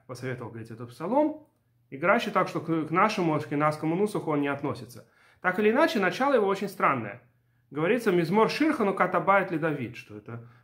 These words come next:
псалм, эм, освящения храма. Но вроде там ничего про храм не написано, наоборот, вроде это мольба какая-то, может, даже человек, который выздоровел от, после болезни, или, в всяком случае, не, не очень ясно, какое это отношение имеет к Ханукат Абайт.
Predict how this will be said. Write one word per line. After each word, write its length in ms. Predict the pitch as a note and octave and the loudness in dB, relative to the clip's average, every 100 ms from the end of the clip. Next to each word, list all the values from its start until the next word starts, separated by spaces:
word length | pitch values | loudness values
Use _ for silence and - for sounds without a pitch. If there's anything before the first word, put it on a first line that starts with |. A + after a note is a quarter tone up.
| _ | _
псалм, 580 | - F#3+ G#3+ G#3 G3+ - _ _ | 2 6 6 4 -2 -12 _ _
эм, 440 | - C3 C3 C3 - _ | -14 -10 -10 -12 -16 _
освящения 580 | - C3 E3+ D#3 F#3+ F3+ | -18 -8 -6 2 2 2
храма. 460 | D3+ E3 A#2+ G#2 - | 4 2 2 -4 -14
Но 80 | C3 | -8
вроде 240 | D3 B3+ | -4 -2
там 120 | B3 A#3 | 0 0
ничего 160 | A3+ | 0
про 140 | A3 G3 | 0 2
храм 240 | G#3 G3+ | 4 4
не 80 | G3 | 2
написано, 440 | F#3+ C4+ D4 G#3 | 0 0 0 0
наоборот, 380 | F3 E3+ G#3 - | 0 0 -2 -2
вроде 200 | D3+ D#3+ | -4 -4
это 120 | E3 | -2
мольба 320 | D#3 D#3+ D#3 | -2 2 4
какая-то, 480 | B2+ C3+ - A2 - | 4 0 -6 -10 -10
может, 220 | A2 A2 | -14 -14
даже 140 | A#2 A#2 | -14 -12
человек, 140 | C3 | -12
который 240 | B2+ B2 A#2+ | -12 -10 -4
выздоровел 480 | C#3 E3+ E3 C#3+ C3 | -4 0 0 0 0
от, 200 | A#2+ - | -4 -8
после 220 | B2+ B2 | -10 -10
болезни, 540 | A2 B2 F3 G3+ E3+ | -6 0 2 2 2
или, 220 | C3+ A#2+ - _ _ | -2 -6 -14 _ _
в 20 | |
всяком 240 | - F3 G3 | -12 -8 -6
случае, 300 | A3+ A3 G#3 | -4 -2 -2
не, 120 | G#3+ | -2
не 120 | A#3 | 0
очень 260 | A#3+ A3+ G#3+ | 0 2 4
ясно, 300 | A3 G3 F#3 | 4 4 -2
какое 260 | F3 F#3+ | -2 -2
это 80 | E3+ | -4
отношение 360 | D#3 D#3 E3+ D#3 | -4 -4 -4 -2
имеет 180 | D3 | -2
к 60 | C#3+ | -4
Ханукат 380 | D3+ D3+ D#3 D3+ | -4 -2 -2 -2
Абайт. 480 | C#3 D#3 G#2 - | -2 -2 -4 -10